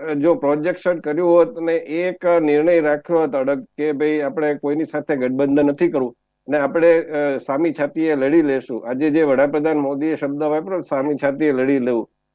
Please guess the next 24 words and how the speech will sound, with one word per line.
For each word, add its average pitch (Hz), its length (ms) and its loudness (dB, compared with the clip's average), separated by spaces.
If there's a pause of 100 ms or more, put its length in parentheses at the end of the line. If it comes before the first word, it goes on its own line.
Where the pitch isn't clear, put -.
(220)
તો 185 140 6
એ 185 400 2 (140)
જો 180 380 -4
કર્યું 180 380 2
હોત 175 180 6
તો 185 260 0
આપની 175 560 -4
સાથે 175 320 0
ગઠબંધન 156 580 2
કરવાનો 170 480 2
વારો 156 300 2
ન 165 80 -2
આવત, 160 440 -2
અને 156 300 -4
ભરૂચ 139 400 2
અને 156 180 0
ભાવનગરની 143 640 -2
બેઠક 131 320 -4
જે 147 140 -2
તાસક 143 360 -4
ઉપર 156 340 -2
આપને 143 340 -2
ધરી 131 260 2
દીધી, 147 320 2